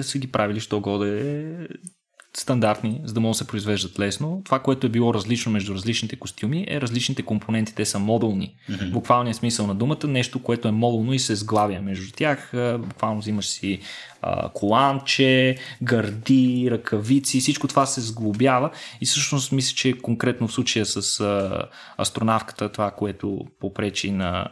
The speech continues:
Speaker 1: а, най-епохалното еманципиращо я-, събитие на космическата ни година, а, беше, че единият от тези компоненти не беше нейния размер, който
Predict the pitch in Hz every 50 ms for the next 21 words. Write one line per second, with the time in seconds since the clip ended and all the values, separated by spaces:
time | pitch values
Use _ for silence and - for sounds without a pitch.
0 | - - - - - _ _ - - - - - 92 104 101 101 98 98 98 -
1 | 92 - 104 98 101 98 98 98 - 98 95 95 95 92 98 - - - - 101
2 | 98 95 95 - - - - 101 95 95 - - 95 95 92 90 87 87 90 92
3 | - - - 73 73 69 - - - 98 92 92 - - 95 95 95 95 92 92
4 | 98 98 90 87 - - - - - - 107 - - 92 - - - - - 98
5 | 95 90 92 92 104 139 160 170 175 170 - - - - - - - - 143 139
6 | 135 131 127 117 - - 135 131 - - 123 123 120 117 117 117 117 117 110 104
7 | - - 113 107 101 107 98 - 101 95 - - 98 98 98 95 - 98 98 95
8 | 95 98 92 - - 95 95 95 98 98 92 95 90 87 - - 104 117 127 -
9 | - 101 98 - -